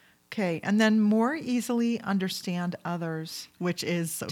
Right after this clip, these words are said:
Speaker 1: Taking
Speaker 2: cues.
Speaker 1: the social cues,
Speaker 2: Which
Speaker 1: yeah.
Speaker 2: is taking the social cues. You definitely want to watch how people are reacting
Speaker 1: Yeah.
Speaker 2: to you. Yes, for
Speaker 1: So,
Speaker 2: sure.
Speaker 1: ways to improve your social skills.
Speaker 2: All right, let's talk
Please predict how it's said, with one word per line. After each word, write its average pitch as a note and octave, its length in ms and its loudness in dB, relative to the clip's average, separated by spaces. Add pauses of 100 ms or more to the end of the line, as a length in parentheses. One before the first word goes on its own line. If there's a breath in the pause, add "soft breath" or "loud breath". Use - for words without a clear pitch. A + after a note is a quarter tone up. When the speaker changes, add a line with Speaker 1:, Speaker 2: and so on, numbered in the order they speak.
Speaker 1:
Taking F3 180 -2
Speaker 2:
cues. F#4+ 200 0
Speaker 1:
the F4+ 60 0
social C4+ 260 2
cues, D#3 320 -4
Speaker 2:
Which F#3 120 2
Speaker 1:
yeah. E3+ 200 2
Speaker 2:
is E3+ 80 -4
taking E3 320 -2
the E3 80 -4
social D#3 300 -6
cues. - 280 -10
You E3+ 120 -4
definitely F#3+ 500 -4
want D#3+ 380 -4
to - 100 -6
watch D3+ 380 -6
how D3+ 100 -6
people D3+ 320 -6
are D#3 120 -2
reacting C#3+ 600 -6 (140 loud breath)
Speaker 1:
Yeah. E3 460 -6
Speaker 2:
to - 180 2
you. B2+ 320 -4 (200)
Yes, - 300 -6
for - 80 -4
Speaker 1:
So, G4 140 6
Speaker 2:
sure. A#3+ 340 2
Speaker 1:
ways C#4+ 320 2
to - 120 -2
improve D4 280 0
your D4 80 0
social G#3+ 380 -2
skills. E3+ 520 -4
Speaker 2:
All G3+ 140 2
right, F3+ 400 2
let's D#3+ 140 -2
talk G3+ 80 6